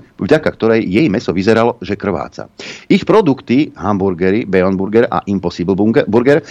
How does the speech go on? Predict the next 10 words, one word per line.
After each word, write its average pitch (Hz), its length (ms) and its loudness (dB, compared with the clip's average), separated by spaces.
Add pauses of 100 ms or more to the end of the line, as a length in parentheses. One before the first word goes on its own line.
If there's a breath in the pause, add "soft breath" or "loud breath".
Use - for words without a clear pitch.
(160 loud breath)
naozaj 117 720 0
boli 98 400 -8
na 92 80 -6
prvý 101 320 -8
pohľad 98 240 -2
na 85 160 -8
nerozoznanie 87 720 -2
od 80 160 -6
skutočných. - 800 -6
Z - 60 -14